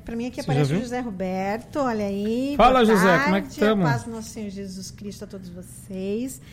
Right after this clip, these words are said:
Speaker 1: Muito obrigada. Carlos Plummer também, boa tarde, um abençoado programa.
Speaker 2: Carlos Plummer. Ah.
Speaker 1: É isso aí. Pra mim aparece um aqui, pra mim, Rodrigo, que é Luiz Cristo para todos. Boa tarde, um abençoado programa.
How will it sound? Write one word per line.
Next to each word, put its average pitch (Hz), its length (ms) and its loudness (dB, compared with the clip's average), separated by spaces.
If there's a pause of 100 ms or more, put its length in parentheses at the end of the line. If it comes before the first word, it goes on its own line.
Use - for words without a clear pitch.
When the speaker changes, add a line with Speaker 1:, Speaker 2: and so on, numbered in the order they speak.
(380)
Speaker 1:
Muito - 160 -10
obrigada. 254 720 0
Carlos 254 420 -4
Plummer 220 440 -2
também, 202 200 -4
boa 185 140 -4
tarde, 220 500 -2
um 208 40 -4
abençoado 190 500 -8
programa. 226 1120 -4
Speaker 2:
Carlos 175 360 2
Plummer. 156 400 2 (360)
Ah. 165 440 -4
Speaker 1:
É 214 260 -10
isso 233 320 -16 (140)
aí. 226 640 -10 (420)
Pra 262 140 -12
mim 285 200 -10
aparece 285 600 -12
um 285 160 -10
aqui, 269 380 -14 (100)
pra 254 140 -12
mim, 254 160 -10
Rodrigo, 233 280 -12
que 247 120 -14
é 240 40 -8
Luiz 247 520 -10
Cristo 285 360 -12
para 285 220 -10
todos. - 1080 -12
Boa - 160 -12
tarde, 254 380 -10
um 262 40 -12
abençoado 240 360 -12
programa. 185 600 -10